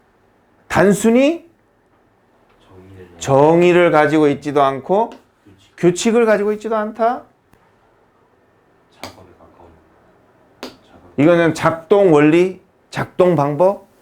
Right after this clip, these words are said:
Speaker 1: 이런 정도야. 그래서 작동 방법에 가까운, 작동 원리에 가까운 이런 말이지.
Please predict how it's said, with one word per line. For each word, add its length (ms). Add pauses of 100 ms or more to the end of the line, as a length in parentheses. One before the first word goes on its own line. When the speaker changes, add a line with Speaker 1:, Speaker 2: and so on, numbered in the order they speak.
(140)
Speaker 1:
이런 220
정도야. 400
그래서 420 (540)
작동 480
방법에 440
가까운, 680 (1500)
작동 520
원리에 480
가까운 720
이런 200
말이지. 280